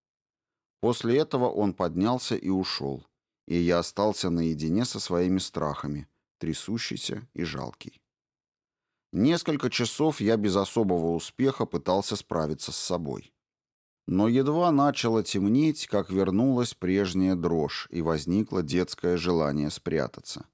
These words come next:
Удрать в одну из пещер, где, как я знал, гнездятся летучие мыши,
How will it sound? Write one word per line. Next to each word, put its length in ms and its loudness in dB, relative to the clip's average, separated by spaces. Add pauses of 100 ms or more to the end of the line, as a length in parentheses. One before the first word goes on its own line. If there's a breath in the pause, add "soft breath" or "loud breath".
(460)
Удрать 520 2
в 60 0
одну 300 2
из 140 -4
пещер, 580 -2 (340)
где, 400 0
как 240 -4
я 120 0
знал, 320 0
гнездятся 640 0
летучие 580 -4
мыши, 480 -2